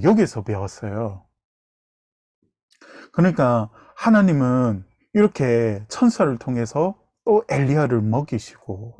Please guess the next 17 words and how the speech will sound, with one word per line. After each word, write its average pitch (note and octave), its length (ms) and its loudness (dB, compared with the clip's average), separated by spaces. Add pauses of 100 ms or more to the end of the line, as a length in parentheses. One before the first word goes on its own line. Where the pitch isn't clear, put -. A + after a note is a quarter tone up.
있었어요. - 380 -18 (460)
이번에는 D#3 500 6
까마귀가 D3 640 2
아니었어요. G2+ 580 -4 (520)
이번에는 E3+ 440 4
천사를 B3+ 520 2
통해서 D3 540 -2 (480)
어루만지시고 D#3 1080 0 (420)
먹이셨어요. A2 800 -4 (1300)
여러분, A#2+ 500 -4 (640)
여기 F#3+ 180 0
보면 C3 720 0 (360)
어루만지다는 F3+ 1160 2
단어를 C3 420 0
보면 G#2+ 340 -2
여러분, A2 640 -2 (720)
요게 C3+ 480 0